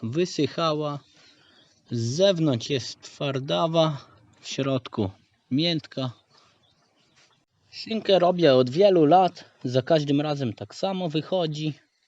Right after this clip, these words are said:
Bardzo dobry przepis, polecam każdemu, kto nie robił.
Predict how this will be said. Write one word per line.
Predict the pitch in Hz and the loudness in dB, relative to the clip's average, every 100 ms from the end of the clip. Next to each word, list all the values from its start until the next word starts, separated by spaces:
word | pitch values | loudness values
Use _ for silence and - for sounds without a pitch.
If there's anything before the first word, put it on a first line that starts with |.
| _ _ _ _ 139 | _ _ _ _ -6
Bardzo | 151 156 143 | -4 -4 -4
dobry | 143 147 131 101 - - | -2 -2 0 -2 -4 -16
przepis, | - 190 170 151 - | -6 -4 -4 -8 -10
polecam | - 135 151 160 - 156 | -4 2 2 2 0 0
każdemu, | - 156 151 156 151 | 2 2 2 -2 -2
kto | - 127 | 0 2
nie | 120 | 2
robił. | 127 151 147 139 | 2 0 0 -2